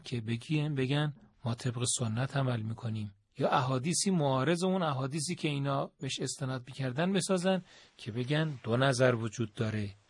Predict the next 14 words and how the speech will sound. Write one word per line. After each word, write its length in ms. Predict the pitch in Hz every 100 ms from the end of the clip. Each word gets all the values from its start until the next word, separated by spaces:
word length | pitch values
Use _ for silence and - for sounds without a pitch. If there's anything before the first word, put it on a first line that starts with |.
| - - -
یا 100 | 151
حتی 420 | 180 190 - 226 - -
آیات 500 | 160 170 220 254 202
قرآن 440 | 170 156 202 151
رو 80 | 151
تحریف 580 | - 123 120 - 143 -
بکنن 520 | 147 139 139 147 147 - - - _ _
و 300 | 120 117 113 - _ _ -
در 220 | 135 127
واقع 320 | 123 135 160
دین 340 | 185 151 196 190
رو 120 | 185
تعطیل 580 | - 127 117 - 127 104
بکنن. 460 | 101 - 104 107